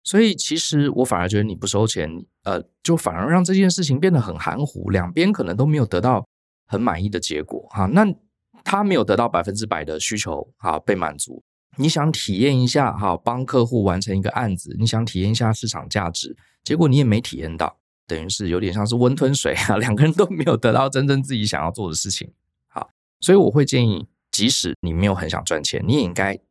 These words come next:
收钱。你收钱，对方比较好意思站在一个客户的角度啊，站在一个付费者的角度，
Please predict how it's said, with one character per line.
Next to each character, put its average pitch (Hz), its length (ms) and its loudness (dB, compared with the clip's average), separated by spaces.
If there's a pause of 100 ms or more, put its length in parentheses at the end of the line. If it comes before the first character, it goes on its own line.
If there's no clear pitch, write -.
收 98 220 0
钱。 71 200 -6 (340)
你 - 60 -6
收 190 200 4
钱， 110 200 2
对 156 140 4
方 147 180 2
比 110 80 -4
较 104 120 4
好 - 260 -2
意 113 100 2
思 - 140 -2
站 120 180 2
在 107 120 6
一 98 40 0
个 92 140 -2
客 170 320 4
户 107 220 -4
的 62 160 -2
角 - 340 -8
度 - 220 -2 (140)
啊， - 200 -4
站 120 160 2
在 110 140 6
一 - 20 4
个 92 80 -2
付 139 180 4
费 170 160 4
者 71 140 -4
的 78 100 -6
角 - 300 -8
度， - 160 -4